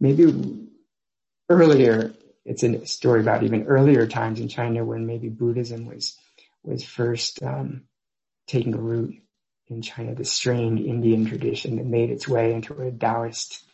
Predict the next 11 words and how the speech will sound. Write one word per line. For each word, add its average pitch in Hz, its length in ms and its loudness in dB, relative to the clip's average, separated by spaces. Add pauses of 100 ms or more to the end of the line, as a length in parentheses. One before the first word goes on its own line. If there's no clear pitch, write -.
(320)
country. 113 520 -6 (520)
And 127 140 4
the 113 140 4
Taoists 139 920 2
were 117 380 2
and 113 240 -2
still 135 300 0
are 117 460 0 (840)
into 143 260 4
various 123 640 4
things. 110 460 -2